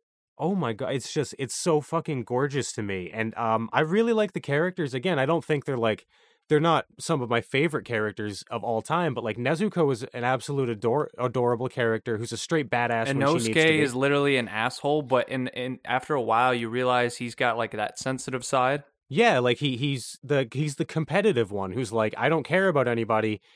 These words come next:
Speaker 1: until you give me a good competition," and then it's like, "All right, I'm never gonna leave you." And that's what Tanjiro is to him.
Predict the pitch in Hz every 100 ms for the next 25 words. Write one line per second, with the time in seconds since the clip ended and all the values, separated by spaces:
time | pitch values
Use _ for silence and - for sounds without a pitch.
0 | _ - 151 - 175 147 117 127 113 104
1 | 143 123 123 120 131 135 123 - - 202
2 | - 107 107 123 131 127 - 120 110 123
3 | 117 110 113 117 101 110 107 180 147 101
4 | 95 127 180 185 143 185 180 160 123 113
5 | 101 - 92 92